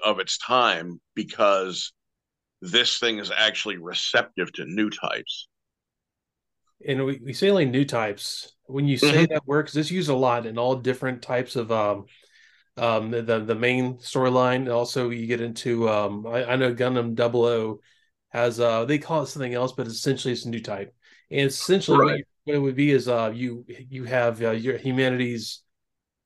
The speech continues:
Speaker 2: um, kind of, um, I guess, progress past their initial limitations.
Speaker 1: Right. Basically, it's, um,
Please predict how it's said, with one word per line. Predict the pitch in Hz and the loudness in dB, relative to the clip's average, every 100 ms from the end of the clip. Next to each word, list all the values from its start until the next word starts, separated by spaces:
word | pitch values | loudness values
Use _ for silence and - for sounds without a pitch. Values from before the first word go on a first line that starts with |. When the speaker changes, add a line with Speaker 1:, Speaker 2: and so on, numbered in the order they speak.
| _ | _
Speaker 2:
um, | 123 120 113 110 | 0 2 2 -2
kind | 131 123 | -2 0
of, | 120 113 | 2 0
um, | 113 110 107 104 _ _ - - - | 0 0 -4 -12 _ _ -20 -20 -10
I | 127 | -8
guess, | 120 - | -6 -4
progress | - 123 127 127 - | -4 0 2 2 0
past | - - 123 127 - - | -8 -2 -2 -2 -6 -4
their | 120 117 117 113 | 0 2 0 0
initial | 117 123 131 | -2 -2 0
limitations. | 117 117 117 120 113 135 135 139 - _ _ _ _ _ - - - 95 | 0 0 -2 -4 -4 -4 -6 -10 -18 _ _ _ _ _ -6 -6 0 4
Speaker 1:
Right. | 98 98 69 - _ _ - - - _ 113 | 6 6 4 -2 _ _ -20 -20 -20 _ -2
Basically, | 139 160 175 151 120 120 110 | 2 4 2 -2 -2 0 2
it's, | 104 107 - 101 | 0 0 0 0
um, | 98 95 90 85 76 | 0 0 -6 -8 -16